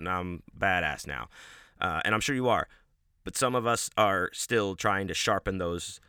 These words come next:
uh, talents every day, those tools, so that we can get, get there. And, you know, it's, uh,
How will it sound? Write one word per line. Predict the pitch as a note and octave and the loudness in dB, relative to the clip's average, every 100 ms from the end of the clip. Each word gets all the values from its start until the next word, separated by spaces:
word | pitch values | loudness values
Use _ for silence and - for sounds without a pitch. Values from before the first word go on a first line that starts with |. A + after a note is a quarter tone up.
| _ _ - | _ _ 0
uh, | F#2 E2 D#2+ | 0 2 -2
talents | - G2 E2+ D2 - - | 2 2 2 -6 -8 -2
every | F2+ E2 | -2 -2
day, | D#2+ C2 | -4 -6
those | C#2+ D#2+ | -6 -8
tools, | - G2 E2+ C#2 - | -6 -6 -4 -6 -8
so | - F2 | -6 -6
that | E2 | -6
we | E2+ | -8
can | E2 E2+ | -10 -10
get, | D#2 F2 - _ E2 | -6 -6 -8 _ -4
get | G#2+ - D#2 | -4 -2 -6
there. | A#1+ G1+ - - - | -8 -8 -12 -18 -6
And, | - G#2+ G2+ F#2 - _ _ _ _ | 2 4 4 0 -6 _ _ _ _
you | - A2 | -4 -2
know, | F#2 E2 - | 0 -2 -2
it's, | G2 G#2+ - | -4 -2 2
uh, | A2+ G#2 G2 | 4 4 2